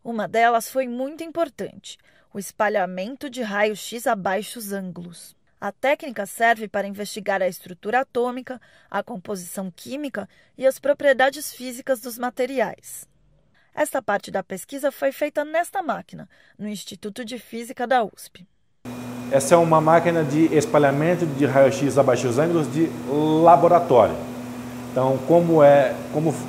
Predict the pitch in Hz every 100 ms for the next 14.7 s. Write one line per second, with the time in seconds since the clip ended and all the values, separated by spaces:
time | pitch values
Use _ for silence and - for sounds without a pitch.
0 | - 160 165 160 151 151 - 147 131 120
1 | - 143 143 151 156 143 - 151 120 120
2 | 131 131 - 143 117 82 - 92 101 175
3 | 190 185 - - - - 143 143 135 -
4 | 143 135 113 131 135 127 127 120 - 147
5 | 175 220 202 165 151 139 139 - 160 202
6 | - - - - - - - - 123 127
7 | 127 127 127 123 120 - 135 131 - 143
8 | 120 123 123 - 131 127 - - - -
9 | - - - - - - - - 127 135
10 | 127 123 127 120 131 - 117 147 147 -
11 | 139 160 165 156 143 139 123 135 131 123
12 | 127 127 123 - 123 127 120 131 113 -
13 | - - - - - 127 120 117 117 117
14 | 135 170 - 220 226 -